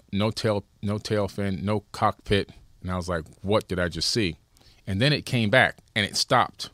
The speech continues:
Now, this time it was much slower. Probably now I can estimate maybe about two hundred meters above me, completely silent, and then it just went, "Pew,"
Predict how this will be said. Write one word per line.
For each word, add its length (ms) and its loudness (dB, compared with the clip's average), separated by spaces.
Now, 180 0
this 140 -2
time 160 0
it 80 2
was 160 -4
much 320 0
slower. 260 -2
Probably 320 0
now 160 2
I 100 2
can 140 -4
estimate 320 -4
maybe 240 0
about 240 0
two 140 -2
hundred 180 0
meters 240 -2
above 260 4
me, 200 0
completely 360 0
silent, 380 2
and 80 -2
then 100 0
it 120 -6
just 180 -6
went, 220 -10
"Pew," 200 2